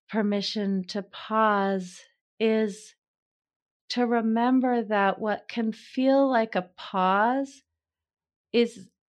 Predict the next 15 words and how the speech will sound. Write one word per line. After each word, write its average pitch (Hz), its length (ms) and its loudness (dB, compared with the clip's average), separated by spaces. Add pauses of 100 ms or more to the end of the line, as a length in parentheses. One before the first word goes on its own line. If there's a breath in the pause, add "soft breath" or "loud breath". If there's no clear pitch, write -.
actually 233 680 4
leaning 208 540 0
into 196 400 -2
the 196 140 -2
relationship 185 840 -4
with 185 180 -8
myself. 175 720 -4 (720)
And 220 200 2
sometimes 277 540 2
I 226 100 4
need 214 200 -2
to - 160 -6
intellectually 202 720 -2
remind 254 420 0
myself 262 560 0